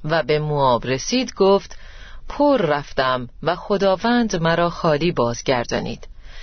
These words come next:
در ادامهٔ پیدایش چهارده سیزده میگه: "یکی از گریختگان آمد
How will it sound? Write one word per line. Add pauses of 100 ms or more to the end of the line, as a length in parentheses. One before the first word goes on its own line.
(260)
در
ادامهٔ (120)
پیدایش
چهارده
سیزده (440)
میگه: (440)
"یکی
از
گریختگان
آمد